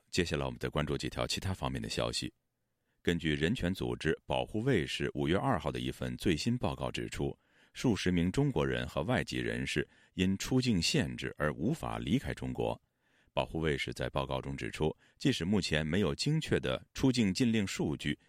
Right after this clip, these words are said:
但几个指标都显示，在习近平领导下，出境禁令的使用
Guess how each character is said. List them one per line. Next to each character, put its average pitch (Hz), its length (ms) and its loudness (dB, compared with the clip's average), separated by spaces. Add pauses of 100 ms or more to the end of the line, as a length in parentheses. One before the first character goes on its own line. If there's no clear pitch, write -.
(160)
但 101 140 2
几 71 140 0
个 - 140 0
指 - 200 -6
标 110 280 2
都 87 120 -2
显 52 300 -6
示， - 280 0
在 76 220 2
习 95 180 -2
近 107 180 2
平 87 200 0
领 71 140 0
导 58 160 -2
下， 65 240 -2 (180)
出 - 180 0
境 120 200 2
禁 117 180 4
令 98 120 4
的 71 120 2
使 60 240 -2
用 92 180 4